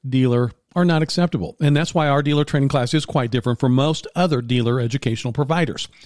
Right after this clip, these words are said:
If you allow me, Dallas Johnson, to serve as your Georgia dealer license training partner, you do not need to bring any cash on the day of your class. Don't bring a check. Don't bring your credit card on the day of the class. You're not gonna need it. I'm not gonna try and sell you anything.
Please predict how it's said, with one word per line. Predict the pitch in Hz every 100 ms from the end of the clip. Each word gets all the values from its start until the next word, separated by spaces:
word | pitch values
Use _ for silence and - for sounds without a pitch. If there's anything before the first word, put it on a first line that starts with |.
| - - - -
If | 139 135
you | 196
allow | 233 160 170
me, | 147 135
Dallas | 139 131 185
Johnson, | - 131 - 131
to |
serve | - 170 160 170 -
as | 143 117
your | 143
Georgia | - 151 143 143
dealer | 135 151
license | 139 139 165
training | - - 139 143
partner, | - 131 - 131 - - - - -
you | - 165
do | 208 165
not | 131 156 - - 196
need | 190
to | 175
bring | 127 156 180
any | 160
cash | 127 - 170 165 165 175
on | 160
the |
day | 151 151
of | 151
your | 151
class. | - 156 151 147
Don't | 143 170
bring | 175 180
a |
check. | - 165 139
Don't | 143 151
bring | 208
your | 226
credit | 254 190 151
card | - 139 135 143 -
on | 151
the | 139
day | 127 127
of |
the | 127
class. | - 127 -
You're | 127
not | 123
gonna | 139 185
need | 175
it. | 160 170 - - - -
I'm | 131
not | 131
gonna | 131 156
try | - 165
and | 165
sell | - 170 151
you | 151 147 147 - -
anything. | 196 175 - 113 -